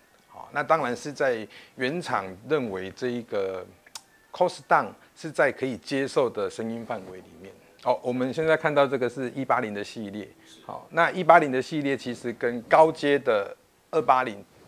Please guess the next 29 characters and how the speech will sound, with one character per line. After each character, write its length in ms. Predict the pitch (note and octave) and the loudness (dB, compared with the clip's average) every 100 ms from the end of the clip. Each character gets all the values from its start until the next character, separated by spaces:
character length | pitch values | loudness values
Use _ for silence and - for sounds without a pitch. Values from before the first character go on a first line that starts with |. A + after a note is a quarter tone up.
| - | 4
外 160 | D#3+ | 4
观 240 | C3 C3 B2+ | 6 0 -2
是 100 | A#2+ | -8
一 100 | B2 | -8
模 220 | A2+ G2 | -8 -8
一 100 | G#2 | -6
样 140 | A2+ F#2 | -6 -6
的， 80 | - - - - | -14 -20 -20 -8
那 140 | E3+ D#3 | -2 0
差 280 | - D3 D3+ | 0 0 0
异 140 | C3+ | -2
只 200 | G#2 G#2+ | -6 -2
在 160 | C#3 B2 | 0 2
于 100 | A2 | 0
说 220 | B2+ B2 | -4 -4
里 180 | G#2+ G#2 | -4 -6
面 200 | B2 A#2+ | -6 -4
用 200 | A#2 G#2 | -4 -4
的 180 | G2 F#2 | -8 -10
主 260 | - G2 | -12 -6
动 260 | C3 B2 A2+ | -4 -4 -4
式 240 | - B2 | -8 -8
跟 180 | A#2 A2+ | -6 -6
被 140 | A#2 A2+ | -4 -4
动 160 | A#2 | -4
式 200 | G2+ A#2 | -8 -10
元 220 | F#2 G2 | -10 -10
件 200 | G2 A#2 | -10 -10
的 120 | G2 | -10